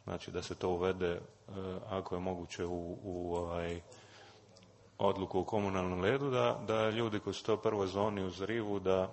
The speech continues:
imaju obavezu, e, kićenja. E, ja bi tu nadodao još jednu stvar koju znam da nije, nije običaj, ali ja kad sam radio u Italiji je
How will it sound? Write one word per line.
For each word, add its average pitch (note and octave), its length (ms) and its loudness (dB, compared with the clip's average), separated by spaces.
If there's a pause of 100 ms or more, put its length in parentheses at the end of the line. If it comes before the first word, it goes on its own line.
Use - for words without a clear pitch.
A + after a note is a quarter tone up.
(160)
imaju F#2+ 320 2
obavezu, F2 580 2 (840)
e, F2 240 -2
kićenja. D3+ 500 -4 (380)
E, G2 360 0 (140)
ja G#2+ 240 4
bi A#2 140 2
tu B2+ 200 2
nadodao A#2 440 4
još A#2 160 2
jednu A#2 180 4
stvar B2 300 4 (580)
koju G2+ 220 2
znam G#2+ 540 2
da G2+ 120 4
nije, G#2 520 2 (800)
nije G2+ 260 4
običaj, A#2+ 640 4
ali G2 460 4 (200)
ja G2+ 240 2
kad G2 120 -2
sam G2 120 0
radio G2+ 460 4 (580)
u F#2 140 0
Italiji A2+ 480 4
je G2+ 280 4